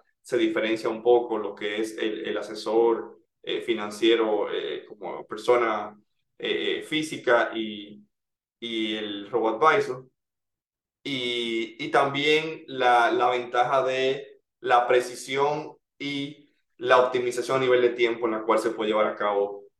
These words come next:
este tipo de tareas. Detrás tú puedes, por ejemplo, eh, destinar, qué sé yo, en Estados Unidos tu four oh one K, en, en una plataforma, definir,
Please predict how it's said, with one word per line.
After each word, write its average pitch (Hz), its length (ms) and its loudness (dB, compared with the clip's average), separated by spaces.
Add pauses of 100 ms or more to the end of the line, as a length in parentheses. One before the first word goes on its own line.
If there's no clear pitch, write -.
este 117 200 -6
tipo 110 300 -4
de 101 60 0
tareas. - 540 -6 (640)
Detrás 117 380 2
tú - 140 -10
puedes, 135 340 2
por 120 160 -2
ejemplo, 117 600 2 (400)
eh, - 680 -10 (800)
destinar, 123 640 0
qué 127 80 -8
sé 123 160 -4
yo, 113 580 2
en 104 140 -10
Estados 117 300 0
Unidos 120 280 0
tu 117 80 -6
four 120 160 2
oh 117 80 4
one 113 180 -4
K, 127 60 4
en, 110 800 4
en 104 240 -10
una 120 140 -2
plataforma, 117 560 0
definir, 117 760 -4